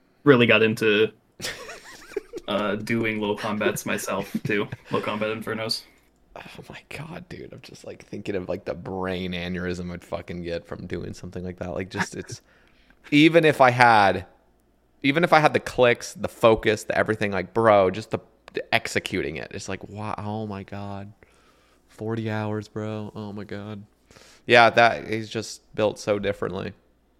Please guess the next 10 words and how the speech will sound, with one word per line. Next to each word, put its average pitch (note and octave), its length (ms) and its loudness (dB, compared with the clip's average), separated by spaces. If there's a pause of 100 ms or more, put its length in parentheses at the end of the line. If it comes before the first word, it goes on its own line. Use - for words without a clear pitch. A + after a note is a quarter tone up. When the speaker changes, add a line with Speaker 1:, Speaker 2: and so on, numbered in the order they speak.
(960)
Speaker 2:
Um, F#2 500 -2 (2000)
anyway, G2 480 4
uh, G2 400 6 (300)
I, A#2+ 120 6
so A2+ 600 6
speaking A#2+ 580 -2
of G2 500 4
Port G2+ 220 2
Kazard, F#2 420 4
actually, F#2 480 -4